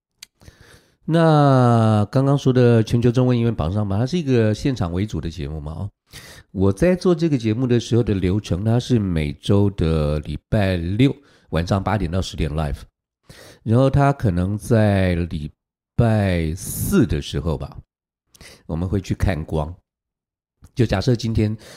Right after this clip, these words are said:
这一集录制要录二十首歌，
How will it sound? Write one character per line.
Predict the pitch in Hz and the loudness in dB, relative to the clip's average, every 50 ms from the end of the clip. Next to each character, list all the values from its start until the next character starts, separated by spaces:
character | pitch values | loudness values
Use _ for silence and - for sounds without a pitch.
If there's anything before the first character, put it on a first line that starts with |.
| - _ | -20 _
这 | _ - 117 | _ 0 0
一 | 117 110 | 0 0
集 | - 95 87 | -2 -4 0
录 | 92 110 104 | 0 2 0
制 | 98 - - - 98 92 92 | 0 -2 -2 -4 -2 0 2
要 | 101 98 90 87 85 82 82 | 2 2 2 2 2 0 0
录 | 92 92 95 92 90 92 90 92 - - - - | -2 -2 -2 -2 0 -2 -4 -6 -8 -12 -18 -4
二 | _ 120 104 95 | _ 2 2 2
十 | - - 95 87 | 0 -2 -6 -4
首 | - - 69 | -4 -4 -6
歌， | 69 - - 80 80 101 | -6 -6 -4 -4 -4 -4